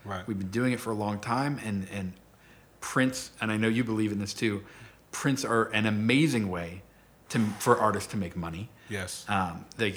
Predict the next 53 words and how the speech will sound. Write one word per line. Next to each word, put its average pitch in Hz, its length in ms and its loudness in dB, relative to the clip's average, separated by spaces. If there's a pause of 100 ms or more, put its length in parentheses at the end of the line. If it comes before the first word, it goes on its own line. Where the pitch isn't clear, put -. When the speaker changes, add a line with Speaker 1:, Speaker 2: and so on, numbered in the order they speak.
(100)
Speaker 2:
you 104 260 -4
can 101 160 -4
get 110 120 4
a 101 40 0
print 113 320 -2
for 95 200 -8 (200)
two - 160 -2
dollars 107 320 2
and 104 100 -4
eighty 98 140 -4
cents 107 300 -6
and 95 60 -10
sell 101 220 -4
it 92 60 -8
for - 160 -12
fifteen 120 560 -6
or 90 120 -8
eighteen 113 440 -6
or 90 80 -8
twenty-five. 101 640 -6 (120)
Speaker 1:
Mm-hmm. 107 100 -12 (340)
Speaker 2:
You 104 80 -4
frame 123 400 4
it, 156 180 0 (160)
you 107 160 -2
put - 180 -4
something 127 300 0
in 110 80 2
a 95 60 -2
five 120 320 2
dollar 113 240 2
frame, 113 320 -4
it 104 80 -6
becomes 101 400 -6
worth 101 140 -8
fifteen - 360 -6
dollars 98 300 -2
more 110 420 -2
than 101 300 -2
whatever 107 260 -2
that 95 220 -8
was. 113 300 -8 (600)
Um, 104 320 2
so 117 360 2 (320)
the 120 320 0
amount 135 320 10
of 139 40 10
money 131 200 6
that 117 100 0
you're 110 160 2
able 110 200 2
to 107 100 -6
make, 104 480 -2